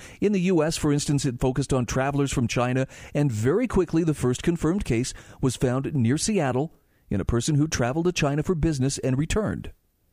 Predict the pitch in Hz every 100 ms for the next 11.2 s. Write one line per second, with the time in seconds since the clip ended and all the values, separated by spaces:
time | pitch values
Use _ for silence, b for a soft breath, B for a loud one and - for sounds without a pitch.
0 | B B B 131 143 240 208 170 202 -
1 | - 170 151 - 156 202 - - 147 139
2 | - 120 127 139 117 113 107 131 - B
3 | B 220 220 190 180 156 135 147 - -
4 | 135 - 233 277 220 113 87 117 - b
5 | b b b 123 - 214 - - - -
6 | _ _ _ B B B 135 151 139 -
7 | 165 139 123 196 190 170 180 147 120 127
8 | 117 160 160 131 151 B B - - 208
9 | 156 196 - 190 143 127 160 139 - 120
10 | 135 143 156 156 131 139 - 214 151 90
11 | -